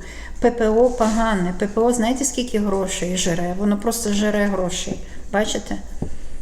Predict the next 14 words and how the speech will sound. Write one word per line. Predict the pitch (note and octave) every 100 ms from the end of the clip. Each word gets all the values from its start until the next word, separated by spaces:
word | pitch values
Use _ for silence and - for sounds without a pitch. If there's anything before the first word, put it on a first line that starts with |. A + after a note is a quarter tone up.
| - - - - - -
Всі | - - B3+ A#3+
в, | G#3 G3+
в | F#3+ F#3+ G3 F#3 F#3 G#3
Україні | - G#3 G#3+ B3+ B3
в | G3+
небезпеці. | G#3 G3+ G3 - F#3+ F3+ -
Всі. | - - - G#3+ E3+ E3+ - - - - - - - - - - - - - - - -
Бо | G#3
П | G#3 G3+
П | G#3
О | G3+ A#3+ C#4
не, | A3 G#3 F#3+
не | F#3+ G3 G3+
може | G3 G#3 A#3 G#3+